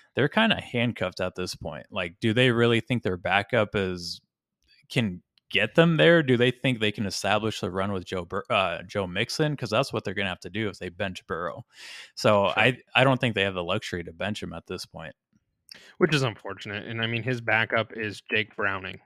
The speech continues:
Speaker 2: So I, I know
Speaker 1: Mm.
Speaker 2: that a lot of people have heard that name before and know how great he is. Uh, that's satirical. No one knows who that is, and it's not a good look for the Bengals. So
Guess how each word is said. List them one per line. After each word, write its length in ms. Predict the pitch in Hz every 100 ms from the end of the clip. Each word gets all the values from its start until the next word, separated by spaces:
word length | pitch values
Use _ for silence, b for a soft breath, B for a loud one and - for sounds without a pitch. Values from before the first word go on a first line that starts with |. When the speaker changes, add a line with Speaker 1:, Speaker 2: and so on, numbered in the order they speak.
| _ _ _
Speaker 2:
So 600 | - 107 98 95 98 98
I, 140 | - 107
I 180 | 82 110
know 160 | 110
Speaker 1:
Mm. 40 | 104
Speaker 2:
that 140 | 104
a 40 |
lot 200 | 107 101
of 60 | 110
people 240 | 120 110
have 60 | 101
heard 240 | 113 104 101
that 160 | 104
name 220 | 117 131
before 340 | 131 - 143 147
and 140 | 120
know 160 | 110 107
how 180 | 110 104
great 280 | 104 104
he 180 | - 131
is. 240 | 139 143 - B B B B
Uh, 280 | - - -
that's 240 | - 110 -
satirical. 460 | 117 113 101 98
No 140 | 98 107
one 180 | 110 107
knows 220 | 107 -
who 60 | 113
that 180 | 107 107
is, 200 | 110 104
and 100 | 104
it's 180 | 101 113
not 200 | 107 104
a 40 |
good 160 | 107 104
look 140 | 104
for 80 | -
the 80 | 101
Bengals. 360 | 98 98 - -
So 360 | - 117 110